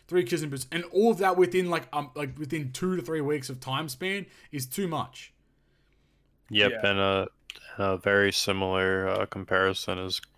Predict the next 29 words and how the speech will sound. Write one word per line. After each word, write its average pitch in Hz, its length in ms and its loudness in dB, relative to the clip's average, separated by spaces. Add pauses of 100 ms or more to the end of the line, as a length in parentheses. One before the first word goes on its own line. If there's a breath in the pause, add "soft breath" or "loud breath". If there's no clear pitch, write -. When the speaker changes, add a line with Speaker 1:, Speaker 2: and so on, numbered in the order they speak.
(340)
Speaker 2:
global 95 460 2
literally 98 360 0
right 95 240 0
now. 95 400 0 (520)
Speaker 1:
Yep. 190 300 0 (840)
Speaker 3:
Yeah, 139 260 0
and 143 120 -2
the 143 80 -4
thing 156 200 -2
is, 135 140 0
is 127 140 -8
if 131 80 -8
you 123 120 -4
do 131 180 -6
choose 131 220 -12
to 113 100 -16
skip 110 260 -8
banners 120 400 -2
and 117 80 -8
you 113 120 -6
re-, 120 200 -4
make, 123 300 -4
re-, 131 160 -10
you 127 120 -6
reach 143 240 -4
to - 120 -10
the 113 320 -4
treasure 151 220 -4
map 113 260 -2